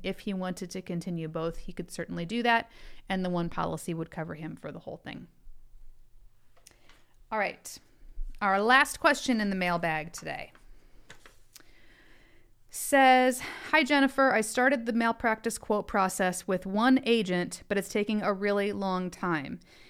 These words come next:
And I just recently found your podcast. I would like to switch agents, but I'm not even sure if that's possible at this point. I'm running out of time since I s-, plan on starting next week.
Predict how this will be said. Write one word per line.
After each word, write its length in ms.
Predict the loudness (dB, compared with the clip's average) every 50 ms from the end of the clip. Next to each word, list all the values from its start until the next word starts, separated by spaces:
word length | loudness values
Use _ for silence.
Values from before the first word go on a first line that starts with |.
| -20 -16 -6 -2
And 140 | 0 0
I 60 | 2 2
just 240 | 2 0 -2 0
recently 440 | 0 0 0 2 2 4 4 4 4
found 440 | 4 4 2 2 2 2 2 0 -2 -2
your 280 | -4 0 2 2 2
podcast. 800 | 2 0 -2 -2 -2 -2 -6 -8 -8 -8 -8 -10 -12 -12 -12 -14 -16 -16 -14 -6
I 120 | -2 0 0
would 160 | 0 0 0
like 200 | 2 0 0 0
to 100 | -2 -4
switch 320 | -4 0 0 0 0 0 -2
agents, 540 | -2 -2 -2 0 0 -2 -2 -2 -4 -6 -8
but 160 | -8 -6 -4
I'm 160 | -4 -2 -2
not 240 | 0 0 0 0 0
even 240 | -2 -2 -2 -2 -2
sure 200 | -2 0 0 0
if 120 | 0 0
that's 180 | -2 -4 -4 -6
possible 520 | -6 -4 -2 -2 -2 -4 -6 -6 -4 -6
at 100 | -6 -6
this 180 | -8 -8 -8 -10
point. 480 | -8 -8 -6 -6 -6 -8 -12 -16 -20 -20 -20 -20 -20 -20 -20 -20 -20 -14 -4 -2
I'm 240 | 0 0 2 2
running 280 | 2 4 4 4 2 2
out 100 | 2 2
of 100 | 0 -2
time 460 | -2 -2 -2 0 2 2 0 0 -2
since 240 | -2 -4 -6 -4 -2
I 60 | -4
s-, 160 | -4 -4 -6
plan 400 | -10 -8 -6 -4 -2 0 0 0
on 160 | 0 -2 -2 -4
starting 560 | -4 -2 -2 0 0 0 0 -2 -4 -6 -6
next 480 | -4 -2 -2 -2 -2 -4 -8 -12 -12 -12
week. 460 | -8 -8 -8 -8 -8 -12 -16 -20 -20